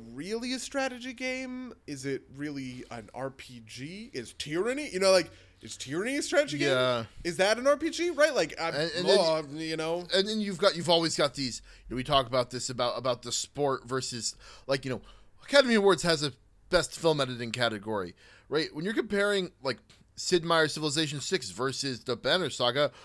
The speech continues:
Speaker 2: one of them has a much more clear and compelling narrative. One of them has a much more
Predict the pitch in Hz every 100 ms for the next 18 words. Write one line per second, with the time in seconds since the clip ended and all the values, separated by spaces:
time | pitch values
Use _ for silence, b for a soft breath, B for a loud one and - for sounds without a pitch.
0 | B 113 214 214 165 156 135 135 165 -
1 | 156 - - 156 151 135 135 117 151 135
2 | 110 185 175 127 135 - B B - 165
3 | 151 139 135 123 151 - 139 143